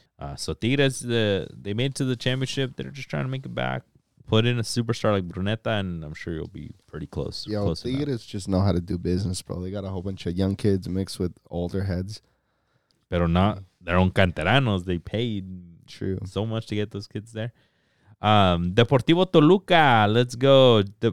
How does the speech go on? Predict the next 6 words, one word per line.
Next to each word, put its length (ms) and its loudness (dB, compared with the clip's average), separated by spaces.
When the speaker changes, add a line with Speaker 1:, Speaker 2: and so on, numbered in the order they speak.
Speaker 1:
Toluca's 540 2
transfers 640 0
in. 400 2
Federico 600 4
Pereira, 760 6
otro. 720 2